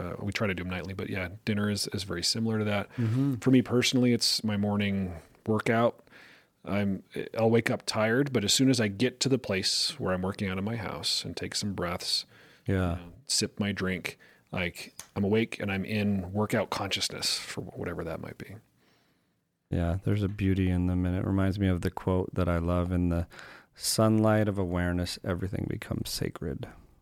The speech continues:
Speaker 1: Mm, that is beautiful. I've never heard that one. You're a quote factory, Reed.
Speaker 2: Mm, I think it's from Thich Nhat Hanh.
Speaker 1: No, no,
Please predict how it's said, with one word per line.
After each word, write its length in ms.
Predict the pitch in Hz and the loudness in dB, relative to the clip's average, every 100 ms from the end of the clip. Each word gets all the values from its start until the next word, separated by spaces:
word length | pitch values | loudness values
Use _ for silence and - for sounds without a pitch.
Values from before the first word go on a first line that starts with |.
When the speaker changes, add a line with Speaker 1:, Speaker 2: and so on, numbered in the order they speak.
| - | 2
Speaker 1:
Mm, 300 | 127 110 82 - _ _ - - | 4 4 0 -12 _ _ -20 -12
that 100 | 113 | -8
is 80 | 98 | -6
beautiful. 420 | 90 85 - 90 - - _ _ _ _ _ _ _ | -6 -8 -8 -12 -14 -20 _ _ _ _ _ _ _
I've 120 | 120 | -6
never 140 | 135 127 | -4 -2
heard 180 | 127 98 | -4 -4
that 180 | 80 | -6
one. 160 | 87 85 - _ _ _ _ _ - | -8 -10 -14 _ _ _ _ _ 2
You're 140 | 127 | 4
a 40 | 123 | 4
quote 280 | - 113 - | 2 -2 -2
factory, 420 | 98 101 82 80 | -4 -4 -6 -8
Reed. 240 | 80 85 85 - | -8 -10 -12 -4
Speaker 2:
Mm, 240 | 123 123 123 | 2 4 4
I 100 | 113 | 4
think 260 | 123 120 | 4 4
it's 220 | 120 107 - | 2 2 0
from 420 | 107 98 92 87 - _ _ _ | 2 4 2 -2 -10 _ _ _
Thich 160 | - - | -6 -4
Nhat 220 | - - | -4 -2
Hanh. 260 | 95 92 - - | -2 -2 -4 -6
Speaker 1:
No, 220 | - 104 82 - _ _ _ | -2 -2 -4 -10 _ _ _
no, 80 | - | -16